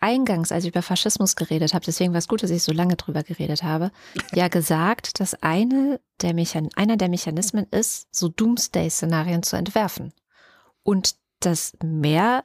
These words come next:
Speaker 1: davon zu verbreiten, dass alles immer schlimmer wird. Obwohl es nicht wird.
Speaker 2: Du meinst die mehr, ne?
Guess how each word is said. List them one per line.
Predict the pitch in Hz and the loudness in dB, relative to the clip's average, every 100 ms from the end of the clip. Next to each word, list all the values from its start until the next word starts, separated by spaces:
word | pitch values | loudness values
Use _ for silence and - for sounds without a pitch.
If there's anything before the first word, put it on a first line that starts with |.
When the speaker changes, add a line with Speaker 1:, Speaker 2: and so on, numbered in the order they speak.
| - | -2
Speaker 1:
davon | 208 - 214 | -2 0 -2
zu | 214 | 0
verbreiten, | 214 - 175 190 - | -4 -2 -2 -2 -2
dass | 196 170 - | -2 -2 -2
alles | - 208 220 | 0 2 2
immer | - 190 185 | 2 0 2
schlimmer | - - 175 151 | 0 0 2 2
wird. | 165 139 - - _ _ _ _ _ - _ - | 0 -4 -4 -10 _ _ _ _ _ -20 _ -4
Obwohl | 190 214 269 | 0 2 2
es | - - | 0 0
nicht | 214 - | -2 0
wird. | 202 - - _ | -2 -2 -10 _
Speaker 2:
Du | - | -8
meinst | 123 117 - | -4 -4 -4
die | 139 | -2
mehr, | 143 123 110 | 0 0 -2
ne? | 107 123 | -4 -6